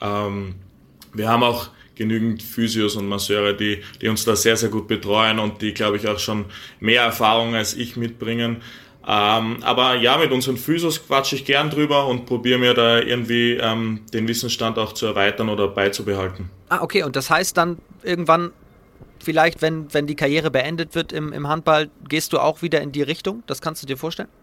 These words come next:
Speaker 1: Ja, würde mich auf jeden Fall interessieren, also in die, in die Richtung Physiotherapeut, Masseur.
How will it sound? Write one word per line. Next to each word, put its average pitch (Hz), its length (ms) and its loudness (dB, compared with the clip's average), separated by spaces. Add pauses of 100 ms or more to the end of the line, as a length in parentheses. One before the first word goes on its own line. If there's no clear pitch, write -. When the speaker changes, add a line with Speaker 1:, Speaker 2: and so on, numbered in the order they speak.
(180)
Speaker 1:
Ja, 117 300 4
würde 131 160 4
mich 127 140 -2
auf 107 100 0
jeden 113 220 2
Fall 117 160 0
interessieren, 110 560 -2
also 107 180 -4
in 104 80 -6
die, 104 300 -4
in 104 160 -8
die 104 80 -4
Richtung 104 340 -6
Physiotherapeut, 104 880 0
Masseur. 107 560 2